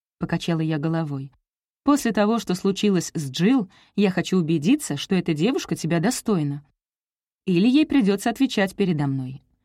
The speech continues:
Я всё ещё улыбалась брату, когда к нам подошёл Чейз и обнял меня за плечи.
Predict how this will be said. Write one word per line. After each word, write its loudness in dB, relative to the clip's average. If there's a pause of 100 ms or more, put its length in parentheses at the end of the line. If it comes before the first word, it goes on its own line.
(160)
Я 2
всё 0
ещё 0
улыбалась 0
брату, -2 (300)
когда 0
к -12
нам 4
подошёл -2
Чейз -2
и -2
обнял 2
меня 2
за -4
плечи. -8